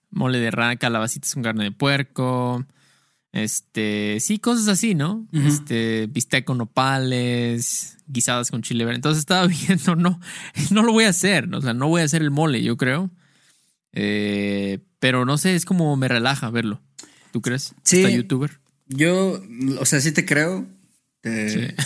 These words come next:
Speaker 2: te, te creo que, que te relaja porque,
Speaker 1: Ajá.
Speaker 2: porque sí es como que, o sea, la señora habla así muy,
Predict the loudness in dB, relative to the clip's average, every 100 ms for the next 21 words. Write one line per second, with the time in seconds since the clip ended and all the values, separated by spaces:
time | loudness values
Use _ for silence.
0 | 0 0 -2 -4 0 2 2 0 -2 -4
1 | -2 0 0 0 -2 -4 -2 -2 0 2
2 | 2 0 -4 -10 -12 -4 0 0 0 0
3 | 2 4 2 2 2 0 -2 -2 0 2
4 | 2 4 4 4 2 2 2 4 4 4
5 | 4 4 2 0